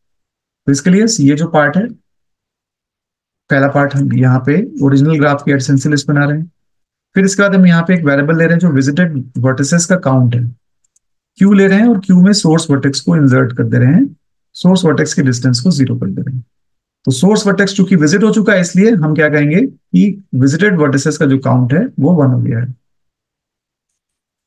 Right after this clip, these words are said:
इसके बाद new adjacency list हम form कर रहे हैं। New adjacency list हम उसी vertex के लिए फॉर्म करेंगे पहले, जो कि Q से delete होगा।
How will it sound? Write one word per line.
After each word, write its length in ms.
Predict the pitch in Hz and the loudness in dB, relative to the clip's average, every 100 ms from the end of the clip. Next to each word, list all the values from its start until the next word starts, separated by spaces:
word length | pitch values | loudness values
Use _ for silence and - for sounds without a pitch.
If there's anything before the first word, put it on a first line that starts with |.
| _ _ _ | _ _ _
इसके 200 | - 170 | -4 0
बाद 140 | 226 214 | 2 4
new 380 | 175 208 240 - | 4 6 4 2
adjacency 460 | 156 - 170 165 | -2 -2 -2 0
list 220 | 180 170 175 | 2 2 0
हम 120 | 160 | 0
form 280 | 143 139 135 | 0 2 2
कर 120 | 131 | 2
रहे 120 | 175 | 0
हैं। 140 | 277 - | -2 0
New 280 | 160 254 240 | 2 4 2
adjacency 440 | 190 180 175 170 | 2 2 2 2
list 260 | 143 139 170 | 0 0 0
हम 200 | 185 - | -2 0
उसी 220 | 180 254 | 0 2
vertex 360 | 226 185 175 - | 2 0 -2 -4
के 100 | 160 | -2
लिए 140 | 147 | 0
फॉर्म 380 | 139 - 127 120 | 0 0 0 2
करेंगे 320 | 120 120 120 | 2 2 2
पहले, 520 | 123 120 113 139 226 - _ _ - | 0 0 0 0 -2 -6 _ _ -2
जो 140 | 156 | 0
कि 120 | 202 240 | 2 0
Q 200 | 185 147 | 2 2
से 120 | 196 | 2
delete 280 | 170 127 117 | 2 0 -2
होगा। 320 | 110 120 | -6 -8